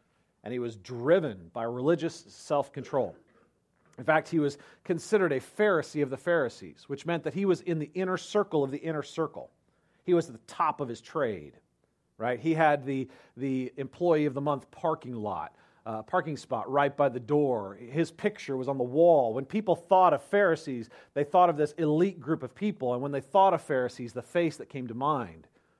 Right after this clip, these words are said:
was Paul. Paul was at the top of his trade. Incredibly self-controlled, incredibly,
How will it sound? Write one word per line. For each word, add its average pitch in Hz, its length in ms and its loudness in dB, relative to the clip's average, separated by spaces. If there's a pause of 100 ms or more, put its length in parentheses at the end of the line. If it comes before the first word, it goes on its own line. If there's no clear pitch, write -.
(540)
was - 100 -20
Paul. - 400 -8 (1900)
Paul 143 280 2
was 127 340 -2 (100)
at - 180 -10
the 110 60 -14
top - 500 -6 (840)
of 98 80 -14
his 98 160 -16
trade. 135 360 -2 (1500)
Incredibly 151 500 0
self-controlled, 98 800 -6
incredibly, 113 680 -6